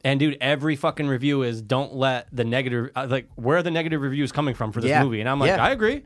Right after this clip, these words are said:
Speaker 2: 'Cause if people were expecting a fucking masterpiece, you're
Speaker 1: Yeah.
Speaker 2: ri-, you're ridiculous.
Speaker 1: You are ridiculous.
Speaker 2: If you were expecting a piece of shit, you're ridiculous.
Speaker 1: Yeah.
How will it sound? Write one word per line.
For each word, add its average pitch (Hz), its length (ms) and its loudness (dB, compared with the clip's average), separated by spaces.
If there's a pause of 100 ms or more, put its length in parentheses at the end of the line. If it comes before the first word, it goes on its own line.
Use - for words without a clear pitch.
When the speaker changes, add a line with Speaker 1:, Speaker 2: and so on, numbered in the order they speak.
Speaker 2:
'Cause 147 160 2
if 156 180 0
people 190 260 2
were 165 140 4
expecting 160 480 -2
a - 20 -2
fucking 123 280 0
masterpiece, 127 580 -2
you're 117 120 0
Speaker 1:
Yeah. 90 120 -2 (240)
Speaker 2:
ri-, 104 160 -6
you're 104 500 -2
ridiculous. 107 800 -4
Speaker 1:
You 127 280 0
are 147 100 4
ridiculous. 117 380 0
Speaker 2:
If - 20 -8
you 143 120 2
were 139 120 2
expecting 135 500 -2
a 104 60 -2
piece - 300 -4
of 107 80 -2
shit, 185 280 0
you're 117 200 -2
ridiculous. 113 580 0
Speaker 1:
Yeah. 139 120 0